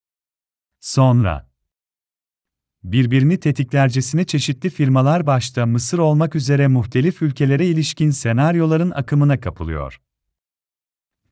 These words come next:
Diyelim ki, tekstil, ev tekstili, hazır giyim, halı sektörü Mısır'daki maliyetlere bakıyor.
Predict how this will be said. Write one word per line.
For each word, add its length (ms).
Diyelim 400
ki, 240
tekstil, 520
ev 160
tekstili, 720
hazır 380
giyim, 520
halı 280
sektörü 480
Mısır'daki 600
maliyetlere 720
bakıyor. 520